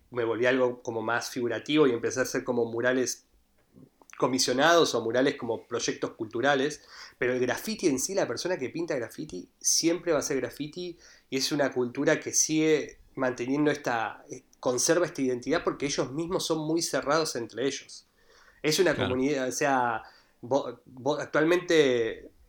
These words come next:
Speaker 1: con la cuarentena hay gente pintando, o sea, hay gente pintando trenes en este momento, pero porque es una oportunidad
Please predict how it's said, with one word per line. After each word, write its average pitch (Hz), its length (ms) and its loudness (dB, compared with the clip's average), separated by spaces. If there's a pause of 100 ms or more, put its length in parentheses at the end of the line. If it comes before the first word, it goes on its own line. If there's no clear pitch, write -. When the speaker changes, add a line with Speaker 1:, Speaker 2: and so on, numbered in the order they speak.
(160)
Speaker 1:
con 127 120 0
la 117 100 0
cuarentena 120 380 2
hay 170 60 6
gente 180 260 0
pintando, 127 520 -4
o - 40 -12
sea, - 260 -12 (240)
hay - 80 -20
gente 165 220 -2
pintando 147 400 0
trenes 156 400 0
en 117 60 -6
este 120 180 -8
momento, 135 500 -4
pero 107 160 -8
porque 110 200 -6
es 131 100 -4
una 143 120 0
oportunidad 123 480 -2